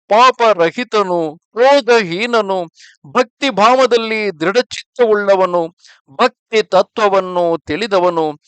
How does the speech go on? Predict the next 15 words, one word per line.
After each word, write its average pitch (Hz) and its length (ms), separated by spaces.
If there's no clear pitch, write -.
ಸಂತರ 220 680
ಸಾಂಗತ್ಯದಲ್ಲಿ 196 1200
ಆಸಕ್ತಿಯುಳ್ಳವನು, 165 1300
ವಿಷಯ 254 420
ಸುಖಗಳೇ 214 680
ಅಲ್ಲ, 190 340
ಸ್ವರ್ಗವನ್ನು 233 1000
ಮುಕ್ತಿಯನ್ನು 202 840
ಕೂಡ 190 300
ತೃಣಪ್ರಾಯವಾಗಿ 214 1600
ತಿಳಿಯುವವರು, 180 840
ಭಕ್ತಿ 208 500
ಪಂಥದಲ್ಲಿ 175 1080
ದೃಢವಾಗಿ 165 880
ನೆಲೆಸಿದ್ದು, 151 760